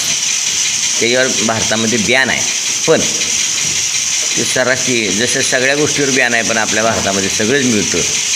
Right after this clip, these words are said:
त्यातला तो प्रकार कुठल्याही पानटपरीवरती औषधे मिळतात, रुपयाला एक असते, एक रुपयाला,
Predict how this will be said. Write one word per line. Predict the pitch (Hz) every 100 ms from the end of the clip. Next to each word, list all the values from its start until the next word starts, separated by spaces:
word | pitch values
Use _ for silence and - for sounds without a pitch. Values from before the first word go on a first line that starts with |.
| - - - - -
त्यातला | - - 107
तो | 107
प्रकार | - 98 104 73
कुठल्याही | - - - - 120 135 143 -
पानटपरीवरती | 131 131 113 104 104 95 95
औषधे | 85 - 80
मिळतात, | 80 73 - - - - - - - 95
रुपयाला | 95 - 110 107
एक | 107 101
असते, | 92 92 90 104
एक | 104
रुपयाला, | 107 82 76